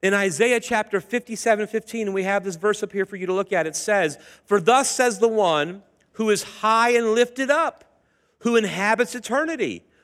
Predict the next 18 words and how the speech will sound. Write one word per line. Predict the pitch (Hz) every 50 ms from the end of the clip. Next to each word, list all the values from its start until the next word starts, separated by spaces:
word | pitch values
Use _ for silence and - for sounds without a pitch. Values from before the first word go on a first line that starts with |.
| _ _
whose | _ - 196 196 151 147
name | 170 196 220 240 247 247 254
is | 190 214 220 220 - -
holy. | - _ - - - 214 226 240 269 269 254 220 175 135 104 82 - _ _ _ _ _ _ _ _ _ _ _ _ _ _ _ _ _ _ _ _
I | - 170 190 208 226 240 254 262 269 247 208 190 165
dwell | 147 196 185 190 180 156 120 110 98 90 92 98 127 139 _ _ _ _ _ _ _ _ _ _ _ -
in | 139 143
the | 135 127
high | 127 - - - 160 165 170 175 180 185 185 190 202 202 - -
and | 135 120 113
holy | 113 - - - 139 147 160 165 196 202
place." | 196 - - 143 104 87 - - - - - - - _ _ _ _ _ _ _ _ _
But | - 139
now | 151 156 160
please | 160 156 - 165 190 208 185 185
look | 214 - 220
at | 220 -
this. | 156 135 139 - - -